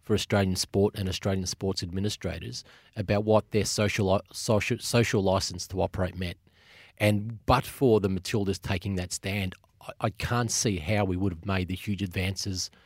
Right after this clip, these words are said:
across women's sport more generally. Um, and then the next part of that, in terms of linking it back to Australia's history with the equality movement, is every single time women have sought change,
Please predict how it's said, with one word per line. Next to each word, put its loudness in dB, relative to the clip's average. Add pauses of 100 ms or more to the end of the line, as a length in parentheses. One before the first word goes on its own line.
(360)
across -2
women's 0
sport -2
more -2
generally. -4 (640)
Um, 2 (120)
and -2
then 2
the 4
next 0
part 6
of 2
that, 0
in -2
terms 0
of -4 (140)
linking 0
it -4
back 0
to -2
Australia's -2
history -6 (260)
with -2 (280)
the -2
equality 0
movement, -6 (720)
is 4 (280)
every 4
single 0
time 2 (360)
women 4
have -4
sought 0 (520)
change, 0